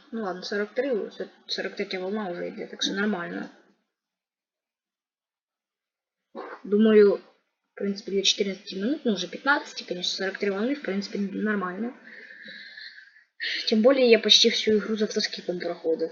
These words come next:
Ну, я с паучками, в принципе, всегда с автоскипом прохожу и не вырубаю его. Ну, мне оце посередині надо було його вирубити, того що щоб вони проходили жорстко. Ну, от-, отой челік прям затащив.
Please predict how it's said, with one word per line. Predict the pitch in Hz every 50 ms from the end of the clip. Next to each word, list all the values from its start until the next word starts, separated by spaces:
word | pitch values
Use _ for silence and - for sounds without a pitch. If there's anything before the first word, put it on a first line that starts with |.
| - -
Ну, | - 240 269 285 285
я | 277 247 240
с | -
паучками, | - 269 269 269 - - - - 415 285
в | -
принципе, | - 202 196 196 - - - 208
всегда | - - 180 180 175 170
с | -
автоскипом | 175 180 - - - - 185 185 - 175 175
прохожу | - 175 170 - - 165 170 165 175 175 180
и | 180 185 185 180
не | 180 175 180 185
вырубаю | 185 196 196 202 196 190 185 175 170 170 175
его. | 175 180 190 196
Ну, | 208 220 240 220 247 262 247 - - _ _ -
мне | 214 233 254 262
оце | 214 214 220 - 220
посередині | 208 214 208 226 208 214 214 240 247 240
надо | 220 202 202 190
було | 190 190 196 185 180 - - -
його | 190 185 180 175
вирубити, | 185 240 302 294 226 202 196
того | - 190 185 196 208
що | - - -
щоб | - 208 208 220 208
вони | 208 214 214 208
проходили | 208 214 208 - - 202 185 - 104 90 165 -
жорстко. | - 85 - - - - - - - _ _ _ _ _ _ _ _ _ _ _ _ _ _ _ _ _ _ _ _ _ _ _ _ _ _ _ _ _ _ _ _ _ _ _ _ - - 165 202
Ну, | 226 262 277 294 294 262 -
от-, | - 220 - - 202
отой | 220 214 - 240 247
челік | 240 - 240 262 285 302 294
прям | - 220 208 214
затащив. | 208 202 196 - 226 214 - - - - - 220